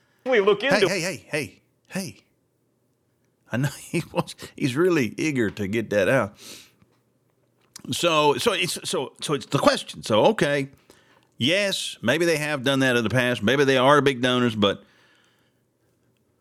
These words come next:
Speaker 2: I'm not ready to go back to any kind of Anheuser-Busch product myself. I'm like, "Hey, look, you, you, you full on chose this." And then the C E O comes out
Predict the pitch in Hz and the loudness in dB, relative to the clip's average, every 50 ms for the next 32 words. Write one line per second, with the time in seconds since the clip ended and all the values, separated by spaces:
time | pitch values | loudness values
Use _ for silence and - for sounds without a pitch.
0 | _ _ _ _ _ - 160 196 262 277 254 196 147 131 131 127 127 123 117 110 | _ _ _ _ _ -2 -2 0 0 0 0 0 0 0 4 4 4 4 4 2
1 | 107 104 110 104 101 98 95 92 90 90 85 - - 101 - 101 104 95 87 80 | 4 4 4 4 6 6 6 6 6 4 2 -2 -6 -4 -2 0 -2 -2 0 0
2 | 110 95 90 87 95 95 101 104 95 87 82 85 95 101 92 - - 113 98 90 | 0 2 2 2 0 0 0 0 0 0 -2 0 2 2 2 4 4 4 4 4
3 | 76 92 95 110 110 107 123 160 165 160 - 202 190 185 180 175 185 196 131 104 | 4 -2 -2 0 0 0 0 0 0 -2 -2 -2 -2 -2 -2 0 2 2 0 0
4 | - - - - - - - - - _ - 110 113 143 208 240 254 247 233 156 | -4 -10 -20 -20 -20 -20 -20 -20 -20 _ -2 0 2 2 2 2 0 0 -2 -2
5 | - - 127 160 233 285 294 285 220 156 - - - _ 113 147 208 247 180 - | -4 -4 0 4 4 4 6 4 2 0 -4 -10 -16 _ -6 -2 0 0 0 2
6 | - 170 165 147 143 135 123 113 - 156 135 120 117 113 101 101 143 170 214 226 | 4 6 6 8 8 6 6 4 4 2 2 2 0 -2 -2 -2 -2 -2 -2 -2
7 | 180 131 - - 185 151 143 143 143 135 131 113 - 139 123 120 98 104 92 85 | -4 -4 -2 -4 -6 -4 -2 -2 0 0 0 2 4 4 4 4 2 0 0 0
8 | 95 - - | -2 -2 -4